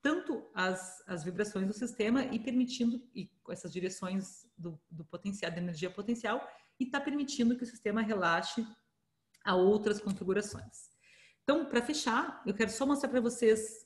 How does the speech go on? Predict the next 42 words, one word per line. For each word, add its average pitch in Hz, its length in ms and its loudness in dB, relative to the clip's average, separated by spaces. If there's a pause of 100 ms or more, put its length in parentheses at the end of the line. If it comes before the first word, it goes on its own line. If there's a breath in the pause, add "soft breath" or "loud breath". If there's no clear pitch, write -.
(140)
um, 180 520 -2
esse 185 200 -2
trabalho 185 440 6
aqui - 200 -2
feito, 180 400 0 (120)
que - 100 -6
a - 20 -2
gente 190 100 -8
publicou 180 300 -2
na 180 80 -2
P 196 140 -4
R 208 200 4
E, 247 220 2
onde 202 220 0
nós 196 280 0 (420 soft breath)
usamos 226 500 8
esse 185 160 -2
potencial 196 520 0
um 226 60 4
pouquinho 262 300 -4
diferente, 254 680 0 (160)
era 180 140 -4
um 175 40 -10
potencial, 185 760 0 (460 soft breath)
ah, 160 540 -4
de, 196 320 6
do 196 140 2
tipo 285 380 0
que 202 80 -2
eu, 185 280 4
que - 100 -6
eu 190 40 4
expliquei 196 380 0
antes, 208 220 4
mas 196 140 0
um 190 60 0
pouquinho 185 380 -6
modificado. 220 840 -2 (1080 soft breath)
De 226 160 10
novo, 240 260 12
a 240 40 12
gente 214 640 2